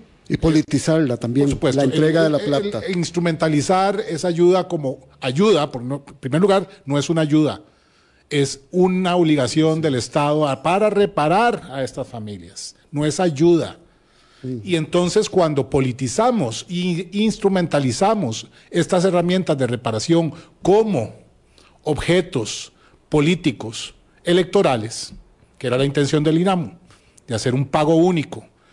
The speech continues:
Speaker 2: a partir del dos mil veintidós, yendo regresivamente con la ley, que eso es ilegal, y se los dije muchas veces,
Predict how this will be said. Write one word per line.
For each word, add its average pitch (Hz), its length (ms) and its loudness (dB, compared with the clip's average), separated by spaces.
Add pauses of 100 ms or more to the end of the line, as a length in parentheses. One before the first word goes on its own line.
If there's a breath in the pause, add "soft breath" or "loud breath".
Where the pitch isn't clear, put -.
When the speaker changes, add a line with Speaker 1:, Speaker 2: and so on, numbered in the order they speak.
(120)
Speaker 2:
a 131 140 -6
partir 120 280 -2
del 160 140 0
dos 143 160 0
mil 151 140 4
veintidós, 165 540 2
yendo 160 600 0 (320 loud breath)
regresivamente 170 1080 0
con 139 220 -4
la 127 80 -2
ley, 185 220 2
que 113 100 -6
eso 139 140 -2
es 131 100 -2
ilegal, 170 600 2 (540)
y 117 80 -14
se 107 100 -8
los 107 120 -6
dije 120 180 -2
muchas 151 320 0
veces, - 560 -2